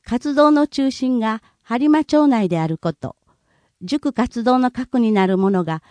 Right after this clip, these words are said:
五人程度いること。多くの塾生や参加者を獲得できる見込みがあること。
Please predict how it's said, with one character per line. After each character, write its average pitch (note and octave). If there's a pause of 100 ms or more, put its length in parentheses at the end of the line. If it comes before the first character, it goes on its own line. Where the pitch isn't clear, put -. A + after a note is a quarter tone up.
(280)
五 G3+
人 D4
程 C#4+
度 F#3+
い E3
る E3
こ F3
と。 - (720)
多 D#4+
く D4
の B3
塾 A#3
生 A3+
や G3
参 A3+
加 B3+
者 G#3
を D3+
獲 F#3
得 C4+
で C4+
き C4+
る C4
見 B3+
込 C4+
み B3
が F#3+
あ F3+
る E3
こ E3
と。 -